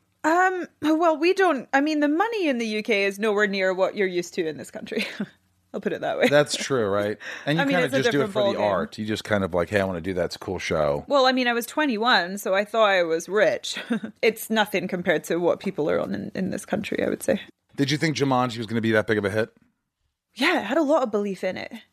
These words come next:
Speaker 2: Yeah?
Speaker 1: I think, I thought it was gonna be one of those that people use the word "actually" a lot when they describe it. Like, it was actually really good.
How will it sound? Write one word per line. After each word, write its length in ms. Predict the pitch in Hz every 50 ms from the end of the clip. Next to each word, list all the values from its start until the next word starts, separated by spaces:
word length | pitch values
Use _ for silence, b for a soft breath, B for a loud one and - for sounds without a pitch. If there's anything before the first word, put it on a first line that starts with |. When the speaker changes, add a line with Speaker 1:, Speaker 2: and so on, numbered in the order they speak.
| _ _ _ _ _ _ _ _ _
Speaker 2:
Yeah? 360 | - 110 113 113 123 139 147 143 - -
Speaker 1:
I 40 |
think, 240 | 247 - 349 359 359 - -
I 100 | 254 269
thought 360 | - - 339 359 359 - -
it 80 | 254 226
was 100 | 254 240
gonna 180 | 302 277 277
be 180 | 240 269 247 240
one 220 | 220 220 254 240
of 80 | 254 220
those 240 | 220 202 202 208 -
that 120 | - 190 -
people 360 | 226 220 202 - 202 202 208
use 220 | 202 208 214 208 208
the 80 | 214
word 200 | 208 208 202 202 -
"actually" 540 | - 196 - - - - 254 240 240 247 254
a 80 | 240 233
lot 300 | 233 233 226 - - - - -
when 240 | 220 220 226 233 220
they 80 | 240
describe 380 | 220 240 233 - 240 233 247 254
it. 80 | 240 202
Like, 220 | 214 202 - b b b b
it 140 | 359 403 415
was 180 | - - - - - - _ _ -
actually 600 | 233 262 359 - - - - 508 480 427 349 330
really 320 | 254 294 330 339 349 320
good. 420 | 294 320 403 480 247 - - -